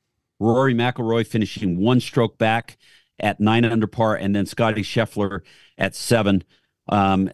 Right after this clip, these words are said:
so it was, uh, Rory, Ro-, uh, excuse me, Ricky Fowler at five under par, and, uh, and Jon Rahm at three under par. So he was sticking his nose right in the middle of it again after winning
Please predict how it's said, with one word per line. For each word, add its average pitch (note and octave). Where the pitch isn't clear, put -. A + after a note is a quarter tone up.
so G2+
it C#3+
was, A2+
uh, A2+
Rory, A#2+
Ro-, A2+
uh, A2+
excuse -
me, G#2
Ricky G#2
Fowler A2+
at G2
five A2+
under G#2
par, G#2
and, A2+
uh, A2+
and A#2
Jon B2
Rahm A#2+
at -
three B2+
under A2
par. D2+
So F#2+
he A#2+
was C3
sticking G#2+
his F2+
nose G2
right G#2
in G#2
the G2
middle G2
of F#2
it F2+
again G#2+
after G#2+
winning G#2